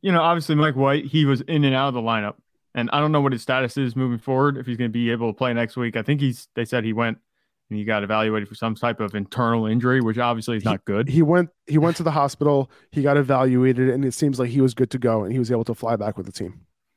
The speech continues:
Speaker 1: Right. Okay. So that's good news. And even if Mike White, you know, wouldn't play, I think he's going to, if that's the case. Joe Flacco, I think, could get it done too.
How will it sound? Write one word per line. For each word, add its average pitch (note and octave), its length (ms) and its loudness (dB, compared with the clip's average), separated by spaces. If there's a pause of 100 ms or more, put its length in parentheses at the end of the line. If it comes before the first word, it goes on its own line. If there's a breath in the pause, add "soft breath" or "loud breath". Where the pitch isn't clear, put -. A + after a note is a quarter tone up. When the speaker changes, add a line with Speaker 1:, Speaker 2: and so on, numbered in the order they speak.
(100)
Speaker 1:
Right. G#2 240 -2
Okay. B2+ 260 0
So C#3 140 -2
that's D3 360 0 (160)
good D3 180 2
news. A2 320 -2 (260 soft breath)
And G#3+ 160 4
even C4+ 220 4
if G3 140 0
Mike D3 200 0
White, C3 220 0 (480)
you A#2+ 40 0
know, A2 100 2
wouldn't A2 320 -2
play, A2+ 260 0 (100)
I C3+ 60 -6
think C3 180 -4
he's A2+ 140 -10
going A2 280 -4
to, A2 300 -4
if A#2 160 -10
that's - 280 -2
the - 100 -4
case. A#2 480 -4
Joe D#3+ 160 2
Flacco, C#3 380 0
I A#2 80 0
think, B2 160 -4
could A2+ 100 -6
get A#2+ 120 0
it G#2+ 100 -6
done G#2+ 180 -4
too. A2 240 -4